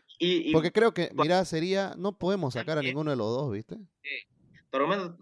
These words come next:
Speaker 1: alguna vez lo hicimos, y tu argumento te lo compro tan bien y, y podemos jugar con, con un Rashford de punta que termina participando mucho, ¿no?
Speaker 2: Es que, es que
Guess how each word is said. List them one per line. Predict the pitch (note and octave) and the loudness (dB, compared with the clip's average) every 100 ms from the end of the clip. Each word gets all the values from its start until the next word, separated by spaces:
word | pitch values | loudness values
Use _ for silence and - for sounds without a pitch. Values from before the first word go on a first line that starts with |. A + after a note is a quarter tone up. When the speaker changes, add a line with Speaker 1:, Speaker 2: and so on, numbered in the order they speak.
| A#2+ | 0
Speaker 1:
alguna | B2 F3 F3+ | 2 4 6
vez | F#3 | 4
lo | D#3+ | 2
hicimos, | D3 B2 G#2+ | -2 -4 -4
y | G#2+ | -4
tu | - | 0
argumento | C3+ F3+ E3+ | 0 2 2
te | |
lo | E3 | 2
compro | D#3 D#3+ D3 | 2 0 0
tan | D3 D3+ | 2 2
bien | D3+ E3+ | 2 2
y, | D3 | 2
y | B2 | 0
podemos | B2 C3 C3+ | 2 2 2
jugar | B2+ B2+ B2+ | 2 2 2
con, | A2+ A2 | -2 -2
con | A2 A2+ | -2 2
un | B2 | 4
Rashford | B2 B2+ B2 A2+ | 4 2 0 0
de | G#2 | 0
punta | - C#3 B2 | -2 -4 -4
que | G2 | -2
termina | A2+ A2+ | 0 0
participando | G#2+ G#2 G2+ A2 A2+ | 0 -2 -4 -4 0
mucho, | A2 B2 - | 0 -2 -4
¿no? | E3+ - _ _ _ _ _ _ _ _ _ _ | -8 -14 _ _ _ _ _ _ _ _ _ _
Speaker 2:
Es | A#2+ - | -14 -6
que, | C#3 - | -4 -4
es | - C3 | -10 -8
que | C#3 C3 | -4 -6